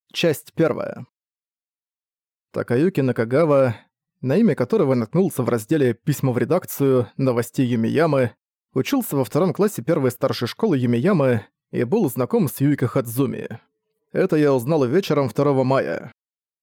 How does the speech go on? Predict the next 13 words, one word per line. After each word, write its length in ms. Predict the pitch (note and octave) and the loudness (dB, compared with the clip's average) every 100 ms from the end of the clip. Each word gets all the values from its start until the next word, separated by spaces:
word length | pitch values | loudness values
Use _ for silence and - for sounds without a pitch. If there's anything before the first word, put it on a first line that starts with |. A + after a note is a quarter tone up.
| _ - | _ -6
То, 140 | D2+ | -6
что 120 | - | -4
подобная 420 | - B2 C#3 C3+ | -2 0 0 0
информация 480 | B2 A#2 A#2+ E3+ - | -2 -2 0 0 -2
разлетается 580 | A#2+ B2 A#2+ C3+ C3 B2 | -2 -2 0 0 0 -2
по 80 | A#2+ | -2
классу, 520 | D3 F#3 - D3 C3 - _ | 0 -2 0 0 0 -4 _
мне 280 | - A#2 D#3 | -6 -2 0
сообщила 520 | - G#3 - C#3+ C3 | 2 0 0 0 2
Идзуми, 360 | A#2 A#2+ B2+ D3 | 0 0 0 2
зайдя 280 | F#3 F#3 B2+ | 2 2 0
в 80 | A#2+ | 0
гости. 600 | B2 - - F#2 - | -2 -4 -8 -8 -8